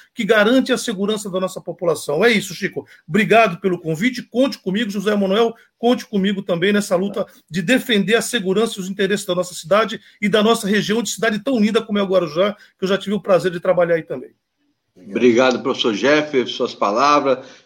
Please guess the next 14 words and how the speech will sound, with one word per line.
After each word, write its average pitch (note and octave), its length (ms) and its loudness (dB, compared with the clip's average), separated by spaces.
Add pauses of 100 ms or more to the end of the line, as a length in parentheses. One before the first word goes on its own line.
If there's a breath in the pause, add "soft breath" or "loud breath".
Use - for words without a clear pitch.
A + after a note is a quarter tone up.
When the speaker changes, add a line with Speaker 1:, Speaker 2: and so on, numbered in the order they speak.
Speaker 2:
seu - 220 -6
pensamento. B2 920 -2
É A2 220 0
muito D3 320 -6
importante B2+ 500 0
aqui B2+ 180 -4
estar B2 180 -2
debatendo. A#2 600 0
A A2+ 40 0
porta B2+ 260 -2
tá B2 60 0
sempre C3+ 300 -2
aberta B2 300 0
aqui B2 420 -4